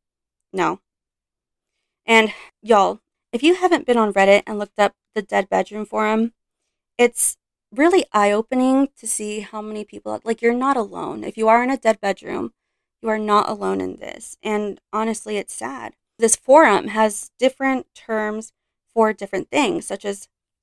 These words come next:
high libido, low libido, and so many of these people end up getting divorced after months and years of trying, because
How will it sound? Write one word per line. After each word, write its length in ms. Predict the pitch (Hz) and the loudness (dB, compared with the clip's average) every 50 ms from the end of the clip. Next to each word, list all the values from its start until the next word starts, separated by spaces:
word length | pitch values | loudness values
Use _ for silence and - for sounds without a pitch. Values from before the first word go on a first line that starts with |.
| _ | _
high 200 | - - 190 208 | 0 2 4 4
libido, 680 | 214 220 214 220 220 220 220 214 214 220 220 220 220 208 | 4 2 0 -2 -2 0 2 4 4 2 2 -2 -4 -6
low 140 | - 196 196 | -6 -6 -6
libido, 680 | 202 214 208 214 208 214 208 208 208 208 202 208 214 _ _ - | -6 -6 -8 -6 -4 -2 2 2 4 4 4 2 0 _ _ -8
and 200 | - 226 226 226 | -4 -4 -4 -4
so 480 | - - - - - - 240 226 240 277 | -6 -12 -10 -10 -6 -4 -2 -2 2 2
many 500 | 285 294 254 220 214 208 202 208 214 _ _ _ _ _ _ _ _ | 2 2 2 0 -4 -6 -6 -8 -12 _ _ _ _ _ _ _ _
of 120 | - 214 202 | -14 -14 -12
these 180 | 190 202 202 | -12 -14 -14
people 560 | _ - 269 285 285 - 185 170 - 226 254 - _ _ _ _ _ _ _ _ _ _ _ _ _ _ _ _ - | _ -8 -8 -6 -6 -6 -8 -6 -6 -6 -8 -10 _ _ _ _ _ _ _ _ _ _ _ _ _ _ _ _ -4
end 180 | 220 220 220 226 | -2 0 4 6
up 200 | 226 220 - _ _ - | 6 6 4 _ _ -2
getting 180 | - 220 226 226 | 0 2 2 2
divorced 580 | 220 208 - 214 233 262 233 208 208 - - - | 0 -4 -2 0 0 2 2 0 -4 -8 -10 -6
after 400 | - 208 208 _ - 208 214 214 | -6 -6 -6 _ -12 -12 -12 -12
months 440 | 208 202 190 190 190 202 208 - - | -10 -6 -2 0 0 0 -2 -4 -8
and 120 | 220 208 | -10 -8
years 240 | 202 208 208 208 202 | -6 -6 -6 -6 -8
of 100 | 208 202 | -12 -18
trying, 440 | _ - 220 254 277 262 220 196 190 | _ -16 -10 -6 -4 -4 -4 -4 -6
because 420 | 196 196 _ - 214 208 208 - | -8 -10 _ -10 -10 -10 -10 -12